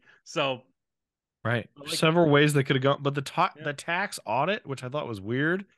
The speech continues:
Speaker 1: Yeah.
Speaker 2: at first, like, "Why are they doing this?" That worked. It worked
Speaker 1: Yeah.
Speaker 2: for me.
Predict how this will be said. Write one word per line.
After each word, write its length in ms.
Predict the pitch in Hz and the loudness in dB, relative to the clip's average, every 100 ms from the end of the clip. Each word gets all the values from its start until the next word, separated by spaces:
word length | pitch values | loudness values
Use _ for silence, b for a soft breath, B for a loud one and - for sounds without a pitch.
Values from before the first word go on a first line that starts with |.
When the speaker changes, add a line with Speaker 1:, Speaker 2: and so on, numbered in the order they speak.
| b | b
Speaker 1:
Yeah. 100 | 143 | -8
Speaker 2:
at 80 | 139 | -2
first, 340 | 185 196 - | 0 0 0
like, 180 | 123 104 | -4 -4
"Why 200 | 113 143 | -2 0
are 20 | 175 | 0
they 80 | |
doing 240 | 151 170 160 | -2 -4 -2
this?" 300 | 160 196 - b b b _ _ _ _ _ | -4 -4 -8 b b b _ _ _ _ _
That 240 | 117 127 147 | -2 0 0
worked. 400 | 180 330 - - | -2 -4 -8 -10
It 80 | 127 | -6
worked 200 | 156 208 | -2 -2
Speaker 1:
Yeah. 60 | |
Speaker 2:
for 120 | 240 113 | -4 -6
me. 220 | 92 | -8